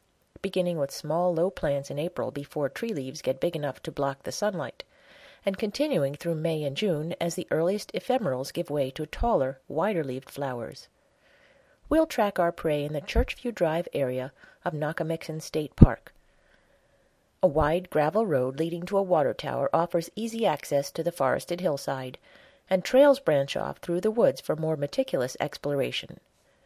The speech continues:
Diverse habitats support a variety of flowers. Water lovers crowd the banks of a meandering stream.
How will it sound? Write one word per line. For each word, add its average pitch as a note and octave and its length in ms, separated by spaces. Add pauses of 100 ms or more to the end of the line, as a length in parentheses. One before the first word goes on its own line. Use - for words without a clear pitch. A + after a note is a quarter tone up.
(300)
Diverse F3 340
habitats E3+ 640
support D3 480
a D#3 60
variety D3+ 500
of D#3+ 80
flowers. B2+ 600 (760)
Water C4+ 300
lovers C#3 400
crowd E3 340
the C#3+ 80
banks D3 380
of D#3 80
a E3 60
meandering D3 560
stream. D3 500